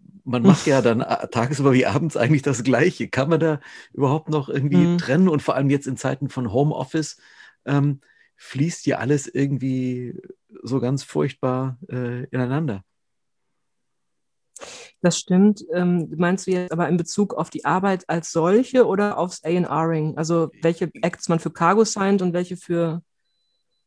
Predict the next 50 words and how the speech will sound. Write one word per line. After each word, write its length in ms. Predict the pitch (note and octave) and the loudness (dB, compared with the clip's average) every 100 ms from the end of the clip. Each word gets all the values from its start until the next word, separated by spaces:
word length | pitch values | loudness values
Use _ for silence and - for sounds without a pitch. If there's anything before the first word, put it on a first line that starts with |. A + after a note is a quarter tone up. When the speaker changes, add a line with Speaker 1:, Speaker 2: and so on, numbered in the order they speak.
| _ _ | _ _
Speaker 1:
Generell, 440 | - C3+ A#2+ C#3+ D#3+ | 0 2 4 4 4
also 220 | A2 A#2 | 2 2
Speaker 2:
Andere? 100 | A#2 | 0
Speaker 1:
das, 180 | A2+ C3 | 0 0
äh, 200 | A#2+ G#2+ | -2 0
generell, 360 | C3+ A#2 C#3+ | -2 0 0
das 120 | A#2+ A#2 | 0 -2
sind 80 | |
ja, 280 | A#2+ A2+ A2 - | -2 -2 -4 -10
Speaker 2:
Ja. 280 | D3 D#3+ | -4 -4
Speaker 1:
ich 120 | E3 D#3 | -2 -2
weiß 180 | D3 | -2
nicht, 140 | C3+ A#2 | -2 -2
wieso 160 | A#2+ | -2
ist 120 | C#3+ C3+ | -2 -2
das, 120 | A#2+ | -2
man 100 | A#2+ | -4
sagt 120 | A#2 | -4
so, 100 | A#2+ | -8
„Ach, 160 | D#3+ - | -8 -10
guck 160 | D#3+ | -6
mal, 120 | C3 | -6
die, 280 | A#2 C#3 C#3 - | -2 -4 -4 -4
Speaker 2:
Mhm. 360 | E3 D#3+ E3 D#3+ | -2 -2 -4 -4
Speaker 1:
die, 180 | C#3 C#3 | -2 0
äh, 320 | B2 B2+ B2+ - | 2 0 -2 -4
ach 160 | A#2+ | -8
ja, 100 | A#2+ | -6
die 140 | C3+ - | -6 -6
können 160 | D3 | -4
wir 80 | B2 | -4
jetzt 80 | - | -2
hier 120 | F#3 | -2
nicht 160 | G3+ G3+ | -2 -4
machen, 220 | F#3 E3+ | -6 -6
aber 160 | - | -6
ach, 100 | F#3 | -8
vielleicht 240 | - D#3+ - | -8 -10 -8
kann 140 | D#3+ | -8
ich 80 | C#3 | -6
ja 80 | A#2+ | -8
da 100 | G2+ | -6
selber, 280 | C3+ C#3 A#2 | -6 -6 -8
kann 120 | C3 | -8
ich 120 | E3 | -8
die 100 | - | -6
ja 80 | A#2+ | -6
selber 260 | C#3+ F3+ E3 | -4 -4 -4
machen 360 | D3+ D3 D#3 | -6 -6 -6
oder, 380 | D3+ B2 B2+ A#2+ | -6 -4 -4 -4